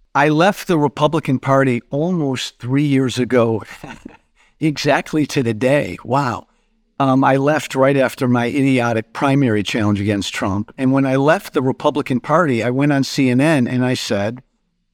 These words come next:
"I'm leaving the Republican Party because it's an authoritarian embracing cult. It's much bigger than Trump." Ken, you're, you're spot on. Trumpism is not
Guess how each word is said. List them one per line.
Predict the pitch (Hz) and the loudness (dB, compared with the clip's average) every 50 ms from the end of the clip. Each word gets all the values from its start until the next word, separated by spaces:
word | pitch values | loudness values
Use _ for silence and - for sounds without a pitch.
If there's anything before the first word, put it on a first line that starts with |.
| _ | _
"I'm | - 123 120 123 127 | -2 0 2 2 2
leaving | 135 156 175 165 185 185 180 | 2 0 0 0 0 0 0
the | 170 156 | 0 0
Republican | 156 147 - - 131 127 135 156 - - 151 131 | -2 -2 -2 -2 -2 -2 -2 -2 -2 -2 -4 -4
Party | - 107 110 110 127 143 | -2 -2 0 0 0 0
because | 131 139 131 - - 135 135 127 - | 0 -2 -4 -2 0 0 0 0 0
it's | 139 120 - - | -2 -2 -2 0
an | 139 131 | 0 0
authoritarian | 127 127 123 - - 131 113 120 131 - - - 123 120 123 127 131 | 0 0 -2 -4 -4 -4 -2 -2 -2 -2 -2 0 0 0 2 2 0
embracing | 127 107 117 110 113 110 - - 131 123 | 0 0 0 0 0 0 -2 -2 -2 -4
cult. | - - - 196 123 90 - _ - | -2 0 0 0 0 0 -4 _ -8
It's | - 123 - - | -8 -6 -4 -2
much | 131 117 127 - - - | -2 -2 -2 -2 -4 -4
bigger | - 131 123 123 127 | -2 0 0 2 0
than | 110 117 120 107 | 0 0 -2 -2
Trump." | - - - 113 95 87 - - - _ _ _ _ _ _ _ _ _ _ - | -4 -2 -4 -4 -4 -6 -8 -16 -20 _ _ _ _ _ _ _ _ _ _ -4
Ken, | - 156 156 160 156 | 0 0 2 2 2
you're, | 147 143 139 135 131 127 120 - - | 2 2 2 2 2 0 -2 -2 -2
you're | 135 120 113 107 | -2 -2 -2 -2
spot | - - - - - - - _ _ _ _ - 139 143 143 131 | -4 -6 -8 -8 -8 -10 -12 _ _ _ _ 0 0 0 0 0
on. | 120 110 104 92 92 - - _ _ _ _ _ _ _ _ _ _ _ _ _ _ _ | 0 0 -2 -4 -8 -12 -18 _ _ _ _ _ _ _ _ _ _ _ _ _ _ _
Trumpism | - - - 190 196 196 175 123 185 175 202 214 165 - 139 123 113 113 127 147 156 - _ _ _ _ _ _ _ _ _ _ _ | -10 -6 -2 0 2 2 0 0 0 -2 0 0 0 0 -2 0 0 0 -2 -4 -4 -8 _ _ _ _ _ _ _ _ _ _ _
is | - 143 123 - 143 | -2 -2 -2 0 0
not | 143 139 151 165 - | 0 0 0 -2 -4